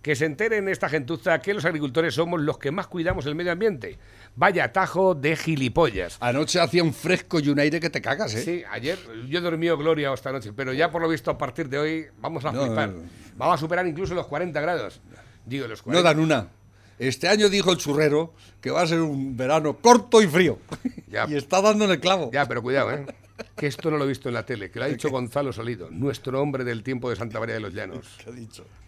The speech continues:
Speaker 2: Pero
Speaker 1: Que
Speaker 2: bueno, en julio es normal que haga calor.
Speaker 1: que este domingo vamos a tener
Speaker 2: Lo raro es que no haga calor.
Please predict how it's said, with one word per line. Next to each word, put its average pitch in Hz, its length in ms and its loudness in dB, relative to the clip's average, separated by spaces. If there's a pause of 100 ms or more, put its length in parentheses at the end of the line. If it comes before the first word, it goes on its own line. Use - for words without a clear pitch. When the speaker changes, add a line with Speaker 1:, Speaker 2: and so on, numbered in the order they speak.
(400)
Speaker 2:
Pero 113 120 -4
Speaker 1:
Que 123 80 0
Speaker 2:
bueno, 185 160 2
en 165 80 0
julio 147 340 -2
es 175 180 0
normal 208 260 -2
que 226 80 -4
haga 254 200 0
calor. 214 320 2
Speaker 1:
que 151 120 2
este 156 180 -2
domingo 185 280 4
vamos 202 200 8
a 185 40 6
tener 156 160 8
Speaker 2:
Lo 160 60 6
raro 277 240 12
es 294 60 12
que 247 160 10
no 220 140 10
haga 294 280 12
calor. 320 420 -2